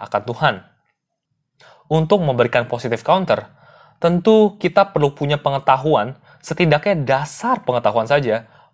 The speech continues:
mengenai bukti keberadaan Tuhan. Di mana yang paling terkenal itu, ada yang disebut sebagai desire argument, kalam argument, teleological argument,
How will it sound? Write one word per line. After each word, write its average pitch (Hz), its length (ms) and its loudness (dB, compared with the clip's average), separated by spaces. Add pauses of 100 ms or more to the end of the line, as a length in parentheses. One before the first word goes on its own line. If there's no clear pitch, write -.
(100)
mengenai 143 560 -2
bukti 123 640 -4
keberadaan 104 400 0
Tuhan. 123 280 -2 (680)
Di 113 160 -4
mana 117 320 2
yang 120 80 -2
paling 117 160 -6
terkenal 101 240 -2
itu, 160 400 -4 (480)
ada 120 240 0
yang 143 100 2
disebut 110 280 -8
sebagai 101 520 -2 (220)
desire 107 420 0
argument, 131 640 -2 (300)
kalam 107 400 2
argument, 131 560 -2 (400)
teleological 104 680 2
argument, 123 580 -2